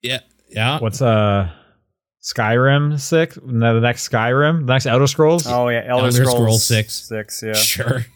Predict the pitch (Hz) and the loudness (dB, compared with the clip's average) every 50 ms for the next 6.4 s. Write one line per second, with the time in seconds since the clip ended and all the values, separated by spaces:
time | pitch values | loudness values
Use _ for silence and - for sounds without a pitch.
0 | _ _ _ _ _ - 107 98 95 127 139 160 - - - - _ _ _ _ | _ _ _ _ _ -6 -4 -2 -2 -2 -4 -6 -8 -12 -16 -16 _ _ _ _
1 | - - _ _ _ _ _ _ _ _ _ _ _ _ _ _ _ _ _ _ | -20 -20 _ _ _ _ _ _ _ _ _ _ _ _ _ _ _ _ _ _
2 | _ _ _ _ _ _ _ _ _ _ _ _ _ _ _ _ _ _ _ _ | _ _ _ _ _ _ _ _ _ _ _ _ _ _ _ _ _ _ _ _
3 | _ _ _ _ - 92 87 80 80 80 82 85 85 87 87 85 82 80 87 87 | _ _ _ _ -8 -6 -4 -4 -4 -4 -4 -2 -2 -2 -2 -2 -2 -4 -4 -6
4 | - _ _ _ _ _ _ _ _ _ _ - - 120 113 113 117 120 120 120 | -8 _ _ _ _ _ _ _ _ _ _ -2 0 2 4 4 4 4 4 4
5 | 120 110 101 104 107 101 110 104 101 98 90 85 82 90 95 101 92 98 95 90 | 4 4 4 2 2 2 2 2 0 0 0 -2 -2 0 0 0 0 0 0 0
6 | 87 87 87 87 87 87 80 | 0 0 -2 -2 -2 -2 -4